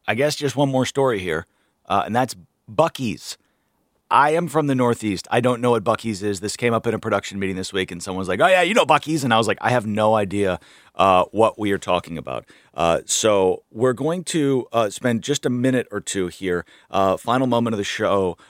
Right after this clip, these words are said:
uh, about this mega convenience store that wants to come to Mebane in Alamance County.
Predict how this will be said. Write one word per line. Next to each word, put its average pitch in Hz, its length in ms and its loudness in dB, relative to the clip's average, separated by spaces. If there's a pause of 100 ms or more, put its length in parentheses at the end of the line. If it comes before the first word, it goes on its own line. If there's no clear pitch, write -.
uh, 98 400 4
about 113 300 0
this 104 200 -6
mega 139 400 -2
convenience 120 760 -4
store 104 240 -2
that 101 120 -2
wants 117 920 -2
to 135 120 -8
come 120 340 -2
to - 120 -6
Mebane 107 380 0
in 87 80 -6
Alamance 90 480 -4
County. - 300 -20